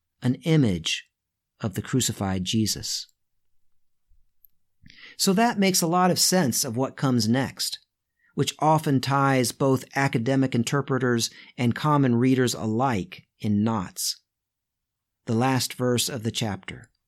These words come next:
verse twenty-eight. "Truly I tell you, there are some standing here who will not taste death before they see the Son of Man coming in his kingdom."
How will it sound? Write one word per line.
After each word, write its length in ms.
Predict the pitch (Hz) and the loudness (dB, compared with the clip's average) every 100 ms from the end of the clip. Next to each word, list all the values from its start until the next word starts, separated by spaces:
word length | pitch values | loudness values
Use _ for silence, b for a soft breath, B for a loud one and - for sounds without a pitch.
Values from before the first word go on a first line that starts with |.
| _ _ | _ _
verse 240 | 110 104 - | -4 -2 -4
twenty-eight. 680 | - 107 95 90 78 - _ _ _ _ _ _ _ _ _ _ _ B B - | -4 -4 -2 -4 -8 -16 _ _ _ _ _ _ _ _ _ _ _ B B -4
"Truly 360 | - 185 175 160 | 4 6 8 6
I 60 | |
tell 300 | 139 151 131 | 4 2 2
you, 260 | 92 80 - _ _ _ _ | 0 -4 -12 _ _ _ _
there 160 | 139 139 | 0 2
are 60 | 131 | 2
some 280 | - 170 | 2 2
standing 540 | 165 - 156 156 151 147 | 2 2 2 4 4 2
here 440 | 139 143 135 139 | 2 2 2 0
who 140 | 131 170 | 0 2
will 160 | 156 | 2
not 320 | 151 156 160 | 4 2 0
taste 380 | - 139 131 - | -2 0 0 -2
death 420 | 127 117 - - _ _ _ _ _ _ _ | -2 -2 -4 -12 _ _ _ _ _ _ _
before 300 | 123 110 127 | -8 -4 -2
they 120 | 120 117 | 0 0
see 220 | - 131 | 0 0
the 80 | 120 | 0
Son 240 | - 127 | 0 0
of 100 | 117 | 0
Man 560 | 113 120 107 87 80 - _ _ _ - | 2 2 0 -2 -8 -16 _ _ _ -6
coming 520 | 135 120 90 78 - _ | 0 0 0 -4 -14 _
in 160 | 127 90 | -4 -2
his 200 | 90 - | -2 -4
kingdom." 480 | 110 101 87 104 | -4 -4 -6 -10